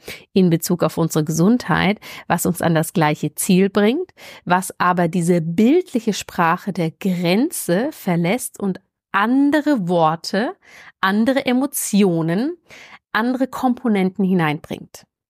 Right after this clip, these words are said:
Und was heißt das konkret? Denn das haben wir gemacht mit dieser Klientin. Diese Klientin ist dann für sich weggegangen von dem Begriff Grenze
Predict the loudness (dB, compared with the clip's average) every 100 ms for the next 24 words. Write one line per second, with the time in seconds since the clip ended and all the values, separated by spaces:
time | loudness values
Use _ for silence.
0 | _ -18 -18 -14 -2 0 2 0 0 -2
1 | -2 0 0 -2 -4 -2 0 0 0 0
2 | 0 0 0 -2 -2 -6 -2 -4 -4 -6
3 | -6 -6 -10 -10 -4 0 2 2 2 2
4 | 0 -2 -2 -2 -4 -2 0 2 -2 -4
5 | 0 2 2 0 -2 -2 0 0 0 2
6 | 0 -2 0 2 2 2 0 -2 -2 -2
7 | 0 -2 -2 -2